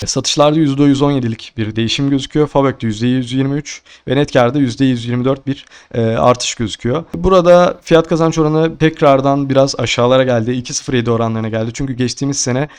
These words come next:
altmış dört milyonluk bir net kar vardı. Şimdi yüz yedi milyonluk bir net kar var. Net dönem karı da doksan milyonken iki yüz dört milyon civarlarında şu anda. Yine esas faaliyet karda güzel artış var. Ee, duran varlıklarda artış var. Dönem varlıklarda çok az artış var.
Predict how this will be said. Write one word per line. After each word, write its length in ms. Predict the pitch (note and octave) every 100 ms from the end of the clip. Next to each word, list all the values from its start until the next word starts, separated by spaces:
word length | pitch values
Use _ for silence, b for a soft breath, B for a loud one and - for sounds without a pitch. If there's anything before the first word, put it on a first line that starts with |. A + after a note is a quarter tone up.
| B
altmış 280 | - - -
dört 160 | C#3+ C#3+
milyonluk 340 | B2 A#2 B2
bir 140 | B2+ - b b
net 220 | C#3 D3+
kar 140 | D#3+ C#3
vardı. 420 | C3+ C3 C3+ D3 B B
Şimdi 480 | - - D3+ B2+ D3+
yüz 200 | C#3 C3
yedi 140 | B2+ C3
milyonluk 360 | C3 A2+ G#2+
bir 100 | A2+
net 180 | A#2+ D3+
kar 180 | - C#3
var. 260 | C3+ C#3+ - B B
Net 200 | C#3+ C#3+
dönem 220 | C#3+ B2+
karı 340 | - D3 A#2
da 200 | A#2+ C#3
doksan 340 | B2+ A#2+ C#3+ C3+
milyonken 500 | A#2+ A2 A2 C#3 C#3 _
iki 200 | A#2+ -
yüz 180 | C#3 A#2+
dört 240 | C3 C#3 B2
milyon 360 | A#2 B2 C3+ C3+
civarlarında 500 | A#2+ A#2+ A#2 A2+ B2+
şu 200 | - B2
anda. 320 | G#2 G#2 C3 B B
Yine 120 | C3+
esas 280 | B2+ - B2+
faaliyet 340 | C3 B2+ B2+ -
karda 260 | B2 A#2
güzel 240 | G#2 A#2 C3+
artış 360 | B2+ - -
var. 180 | C#3 C3+ B B B B -
Ee, 40 | E2 D#3
duran 300 | D#3 D3+ D3
varlıklarda 640 | D3 C3+ - C3 B2+ C3
artış 360 | - A#2 - -
var. 380 | C#3+ C#3+ - - -
Dönem 260 | B2 B2 C3
varlıklarda 400 | B2+ A#2+ A#2 A2+
çok 220 | - C#3+
az 100 | C#3+
artış 300 | C#3 A#2+ -
var. 140 | C#3